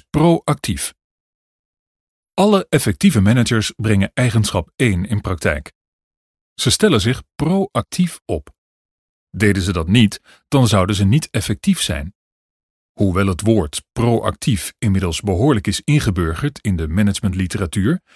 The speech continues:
zul je het in de meeste woordenboeken niet aantreffen.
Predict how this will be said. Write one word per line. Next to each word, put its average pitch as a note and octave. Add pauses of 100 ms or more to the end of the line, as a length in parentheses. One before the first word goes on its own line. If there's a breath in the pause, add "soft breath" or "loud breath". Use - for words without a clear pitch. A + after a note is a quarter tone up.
(120 soft breath)
zul F3
je D3+
het C#3
in B2
de G#2
meeste C3
woordenboeken A2
niet A2
aantreffen. F#2